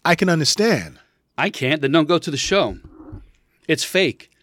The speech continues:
Speaker 2: Wrestling in general is fake. The character is fake. If you can't wrap your head around entertainment and getting,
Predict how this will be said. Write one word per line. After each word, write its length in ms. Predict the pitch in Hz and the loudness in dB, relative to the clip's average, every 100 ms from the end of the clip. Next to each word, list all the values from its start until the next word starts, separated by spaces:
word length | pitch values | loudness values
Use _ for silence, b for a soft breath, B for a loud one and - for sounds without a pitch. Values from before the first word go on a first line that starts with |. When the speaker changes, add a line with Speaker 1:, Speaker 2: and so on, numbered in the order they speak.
| _ _ - | _ _ -2
Speaker 2:
Wrestling 440 | 131 196 208 190 | 2 4 4 2
in 100 | 151 | 4
general 280 | 156 180 156 | 6 6 4
is 140 | 131 | 0
fake. 260 | - 131 123 | 0 -2 0
The 80 | 123 | -8
character 520 | - 170 196 170 135 | 2 2 2 0 -4
is 100 | - | -4
fake. 320 | - 120 123 B B | -2 -2 -2 B B
If 120 | 127 | 0
you 120 | 202 | 0
can't 240 | - 240 165 | 2 0 4
wrap 240 | 175 175 | 4 2
your 120 | 180 | 0
head 240 | 135 175 175 | 2 2 4
around 340 | 156 143 131 | 4 4 0
entertainment 800 | 139 156 147 - 151 160 165 156 | 0 0 -2 0 0 2 2 0
and 140 | 131 | 0
getting, 260 | 135 151 | 2 2